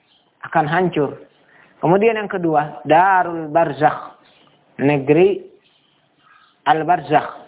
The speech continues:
yaitu alam kubur. Wa dalilu qaulullahi ta'ala, dan dalilnya adalah perkataan Allah Ta'ala,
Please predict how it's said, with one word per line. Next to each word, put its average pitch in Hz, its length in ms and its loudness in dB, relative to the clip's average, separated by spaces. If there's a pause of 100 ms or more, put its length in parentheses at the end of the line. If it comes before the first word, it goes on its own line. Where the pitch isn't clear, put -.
(320)
yaitu - 320 0
alam 156 240 2
kubur. 190 560 2 (480)
Wa 131 80 2
dalilu 175 480 2
qaulullahi 185 880 2
ta'ala, 175 400 2
dan 160 240 -2
dalilnya 156 400 2
adalah 151 160 2
perkataan 143 400 -6
Allah 135 160 -4
Ta'ala, 175 380 -2